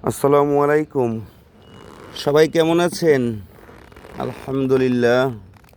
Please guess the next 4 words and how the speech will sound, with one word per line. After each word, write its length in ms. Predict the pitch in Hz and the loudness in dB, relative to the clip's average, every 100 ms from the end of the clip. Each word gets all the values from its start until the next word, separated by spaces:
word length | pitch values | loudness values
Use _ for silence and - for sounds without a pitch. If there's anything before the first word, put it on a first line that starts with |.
| - - 135 | -20 -14 -8
আমিও 240 | 131 135 139 120 | -6 -4 -4 -4
ভালো 180 | 143 151 | 0 0
আছি। 240 | 143 - 120 - - - - - - - - _ - - - - - | 0 -4 -6 -6 -14 -20 -20 -20 -20 -20 -20 _ -20 -20 -20 -14 -8
আজকে 260 | 127 - | -8 -2